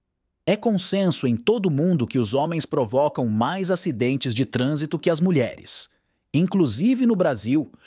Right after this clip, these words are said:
onde uma pesquisa da Universidade Estadual de Campinas, no interior de São Paulo, indicou o registro de quase duzentos por cento mais colisões provocadas por eles do que por elas.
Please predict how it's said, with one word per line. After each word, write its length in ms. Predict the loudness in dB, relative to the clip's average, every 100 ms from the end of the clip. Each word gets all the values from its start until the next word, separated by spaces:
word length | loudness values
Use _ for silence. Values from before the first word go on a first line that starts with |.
| -14 0
onde 260 | 2 2
uma 140 | 0 -2
pesquisa 560 | -2 -4 -2 0 0
da 100 | 0
Universidade 800 | 0 0 0 0 0 -2 -2 -2
Estadual 480 | -4 -2 0 2 2 0
de 100 | -2
Campinas, 680 | -2 0 0 0 -2 -8 -8 _
no 140 | 0
interior 500 | 2 0 0 2 0
de 120 | -2
São 180 | -4 -4
Paulo, 460 | -2 0 0 -4 -14 -20 -6
indicou 560 | 2 2 2 0 0 2
o 60 | 0
registro 680 | 0 0 0 -2 -2 -4
de 140 | -4 -4
quase 520 | -2 -2 0 -2 -4
duzentos 760 | -2 0 0 -2 -2 -2 -4
por 200 | -4 -4
cento 460 | -2 -2 -2 -2 0
mais 400 | 2 2 0 -2
colisões 640 | -2 -2 -2 -2 -2 -2
provocadas 720 | -2 -2 -2 -2 -2 -2 -2
por 220 | -2 0 2
eles 300 | 2 0 -2
do 120 | -4
que 120 | -4
por 200 | -2 -2
elas. 560 | -2 -6 -6 -6 -6